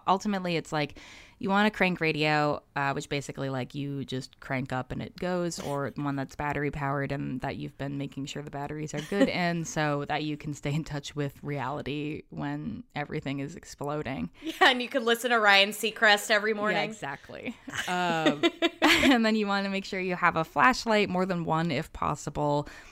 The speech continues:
Speaker 1: a fir-, like, basic first aid kit, um, extra batteries, a pocket knife, uh, and then they also suggested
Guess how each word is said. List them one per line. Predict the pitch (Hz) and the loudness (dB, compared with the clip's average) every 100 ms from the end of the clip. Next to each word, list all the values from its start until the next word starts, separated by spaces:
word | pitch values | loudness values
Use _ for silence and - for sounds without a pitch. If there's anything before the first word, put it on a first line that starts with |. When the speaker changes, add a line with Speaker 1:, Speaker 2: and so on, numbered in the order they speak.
| - - | -20 -8
Speaker 1:
a | 160 | -6
fir-, | - 165 - | -2 -4 -2
like, | 147 - | -4 0
basic | 175 - 185 | -2 0 -4
first | - 160 - | -2 -4 -2
aid | 147 156 - | -2 -2 -4
kit, | - 151 147 - | 0 2 2 0
um, | - 143 139 139 139 127 - - | 0 2 2 2 0 -2 -4 -4
extra | 170 - 185 | -6 -2 0
batteries, | 151 139 143 147 143 139 143 - - | 2 0 0 -2 -2 -2 -4 -10 -10
a | |
pocket | - 208 - - - | 0 0 0 -8 -4
knife, | 165 156 156 - - - - - - - | -2 -2 -4 -10 -20 -20 -20 -20 -20 -6
uh, | 156 139 139 | -2 0 0
and | 151 170 | -2 0
then | 170 | 0
they | 175 | 2
also | 185 254 302 | 2 2 0
suggested | - 214 175 165 - 170 160 | -2 -2 0 -2 0 0 0